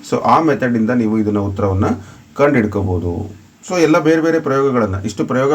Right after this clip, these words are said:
ಮಾಡ್ಲಿಕ್ಕೆ ಪರೀಕ್ಷೆಯಲ್ಲಿ ನಮ್ಗೆ ಸಮಯ ಇರಲ್ಲ, ಹಾಗಾಗಿ ಒಂದಷ್ಟು ನಿಮಗೆ ಸಮಯ, ಯಾಕಂದ್ರೆ ಇರೋಂತಹ ನೂರ ಐವತ್ತು ಪ್ರಶ್ನೆಗೆ ನೂರ ಐವತ್ತು ನಿಮಿಷ ಇರುತ್ತೆ. So ಆ ನೂರ ಐವತ್ತು ನಿಮಿಷ ನೀವು, ಆ, ಎಷ್ಟು ಯುಟಿಲೈಸ್ ಮಾಡ್ಕೊಳ್ತೀರಾ ಅದ್ರ ಮೇಲೆ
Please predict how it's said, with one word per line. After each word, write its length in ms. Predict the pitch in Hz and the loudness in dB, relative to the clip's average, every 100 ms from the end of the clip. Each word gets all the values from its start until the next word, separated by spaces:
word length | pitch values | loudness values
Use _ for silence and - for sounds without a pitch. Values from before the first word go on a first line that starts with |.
| 151 | 0
ಮಾಡ್ಲಿಕ್ಕೆ 320 | 139 143 156 | 0 -2 -4
ಪರೀಕ್ಷೆಯಲ್ಲಿ 540 | 151 120 131 - 139 | -2 -4 -4 -2 -2
ನಮ್ಗೆ 240 | 139 127 - | 0 -2 -4
ಸಮಯ 280 | 104 117 120 | -2 2 2
ಇರಲ್ಲ, 220 | 104 117 95 - - - - - | 2 0 -2 -6 -16 -20 -12 0
ಹಾಗಾಗಿ 480 | 160 147 147 247 - - | 2 2 0 -4 -6 -6
ಒಂದಷ್ಟು 360 | 156 156 - 107 - 123 120 | -2 -2 -4 -8 -8 -4 0
ನಿಮಗೆ 360 | 120 110 110 107 | 2 2 2 0
ಸಮಯ, 220 | 110 110 107 | 0 2 0
ಯಾಕಂದ್ರೆ 420 | 107 156 156 147 | 0 0 2 2
ಇರೋಂತಹ 480 | 135 151 151 151 156 | 2 0 0 -2 -2
ನೂರ 260 | 143 123 139 143 | 0 0 2 2
ಐವತ್ತು 280 | 143 139 - | 2 0 -2
ಪ್ರಶ್ನೆಗೆ 520 | 113 120 - 131 147 185 113 | -4 -6 -4 -2 -2 -2 -2
ನೂರ 160 | 120 143 151 | 0 2 2
ಐವತ್ತು 280 | 135 131 107 120 | 0 -2 0 0
ನಿಮಿಷ 160 | 120 165 | 0 0
ಇರುತ್ತೆ. 420 | 139 98 - - - - - - - | -2 -2 -6 -10 -12 -20 -20 -20 -6
So 60 | 135 | 0
ಆ 140 | 123 135 | 2 2
ನೂರ 100 | 147 165 | 2 2
ಐವತ್ತು 220 | 160 160 151 | 2 0 -2
ನಿಮಿಷ 160 | 147 160 147 | -4 -4 -2
ನೀವು, 380 | 156 214 - - - - 113 | -2 -4 -10 -20 -20 -12 -4
ಆ, 160 | 117 113 117 | 0 2 2
ಎಷ್ಟು 380 | 123 165 139 - | 2 0 0 -2
ಯುಟಿಲೈಸ್ 380 | 123 143 151 147 139 | -4 2 2 2 0
ಮಾಡ್ಕೊಳ್ತೀರಾ 480 | 123 127 107 127 160 107 | 0 -2 -2 -2 -2 0
ಅದ್ರ 120 | 110 113 | 2 2
ಮೇಲೆ 140 | 120 | 0